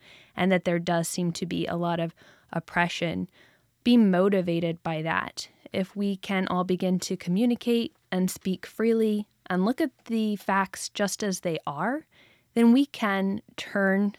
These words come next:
the tide. We can make things better. History shows us that. The power of women's movements shows us that. So get motivated, feel inspired, and, um,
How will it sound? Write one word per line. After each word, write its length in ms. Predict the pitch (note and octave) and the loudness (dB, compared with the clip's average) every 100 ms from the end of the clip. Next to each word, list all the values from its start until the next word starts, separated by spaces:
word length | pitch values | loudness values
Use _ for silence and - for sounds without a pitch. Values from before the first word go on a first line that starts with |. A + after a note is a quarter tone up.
| - | -8
the 80 | G3+ | -10
tide. 500 | - E3+ D#3 F#3+ A3 _ _ _ _ | -4 -2 -2 -4 -6 _ _ _ _
We 360 | G3+ G#3 G#3 G#3 | -4 0 0 -2
can 560 | - - G3+ F#3+ G3 F#3+ | -6 -4 -2 0 -2 -2
make 320 | G3 F3+ F3+ | -2 -2 -4
things 400 | - F#3 F3 F3 | -4 -4 -4 -6
better. 460 | - D#3+ D#3+ D#3+ F3+ - _ _ _ | -6 -4 -2 -4 -6 -14 _ _ _
History 480 | - A3 - G3+ | -4 -4 0 0
shows 420 | F#3+ - F3 E3+ F3 | 0 0 0 0 -2
us 200 | F3+ - | -4 -6
that. 360 | E3 D#3+ - | -6 -4 -4
The 80 | F3+ | -6
power 480 | - F3 E3+ E3+ E3 | -6 -2 0 0 -2
of 180 | F3 E3+ | -2 -2
women's 420 | F#3 F#3+ F3 E3 | 2 2 2 0
movements 560 | F3+ E3 F3 E3+ F#3 - | -2 -2 -2 -2 -4 -8
shows 400 | - - F3+ D#3+ | -10 -4 -2 -2
us 200 | F3+ E3 | -4 -8
that. 360 | - D3+ D#3 A#3+ - - - - _ | -6 -4 -4 -4 -8 -20 -20 -20 _
So 540 | - G3+ G3 G3 G#3 G3 | -4 2 4 4 2 -2
get 200 | A3 - | -2 0
motivated, 720 | G3+ G3+ G3+ G3+ G3 G3 F#3+ | 2 2 2 2 2 0 -2
feel 240 | - G#3 | -4 -2
inspired, 960 | G3+ G3 - - F3 F#3 F3+ E3 F3 F#3 - - | 0 0 -2 -4 -2 0 2 2 0 -4 -10 -8
and, 480 | F#3 F3+ F3 F3 F3+ | -2 0 2 0 0
um, 460 | F3 F3 F3+ G3 | 0 0 2 0